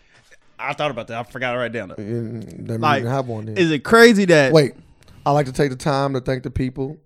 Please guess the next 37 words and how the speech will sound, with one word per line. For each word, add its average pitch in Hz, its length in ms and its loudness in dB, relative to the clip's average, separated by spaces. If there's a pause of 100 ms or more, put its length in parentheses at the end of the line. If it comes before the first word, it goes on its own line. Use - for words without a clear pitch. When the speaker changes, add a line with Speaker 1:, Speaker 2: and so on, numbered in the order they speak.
Speaker 2:
that 120 120 -6
came 123 320 -4
out 120 320 -2
and 117 80 -6
listened 113 260 -6
to 120 60 -4
our 113 100 -2
podcast 117 540 -4
today. 127 340 -4 (480)
Make 127 240 -4
sure 151 360 0
that 139 160 -4
you 143 80 -4
liking 143 340 -4
it 147 40 -8
and 147 140 -8
sharing 139 400 -4
it. 143 200 -8 (380)
Do 131 140 -4
everything 139 360 -4
you 139 100 -6
can 135 400 -6
to 123 60 -4
help 131 200 -4
us 123 120 -6
build 131 240 -4
as 123 120 -6
a 113 60 -10
family. 135 420 -6
We 127 140 -6
wanna 123 160 -6
grow 131 380 -4
and 113 100 -10
continue 131 340 -10
to 131 80 -4
bring 127 240 -4
y'all 123 380 -6